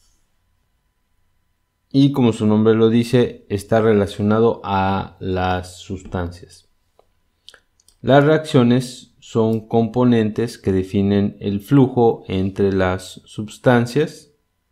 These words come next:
Y los compartimentos son contenedores donde la reacción toma lugar, ya sea con volumen constante o variable.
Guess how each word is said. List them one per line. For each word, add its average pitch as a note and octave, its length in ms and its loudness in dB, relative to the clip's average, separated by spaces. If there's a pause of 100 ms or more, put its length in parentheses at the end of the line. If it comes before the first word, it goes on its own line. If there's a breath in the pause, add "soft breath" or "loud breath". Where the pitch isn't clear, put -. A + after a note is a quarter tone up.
(1500)
Y C3+ 280 6
los C3+ 240 6
compartimentos C3 880 2
son A#2 240 -4
contenedores G#2+ 1120 2
donde F#2+ 420 -4
la F#2 140 0
reacción G2 520 -4
toma G#2+ 220 2
lugar, A#2 380 2
ya A2 140 2
sea G2+ 260 -4
con F#2 220 -4
volumen G#2+ 420 -2
constante C3 880 -2
o G#2+ 280 2
variable. E2 560 -2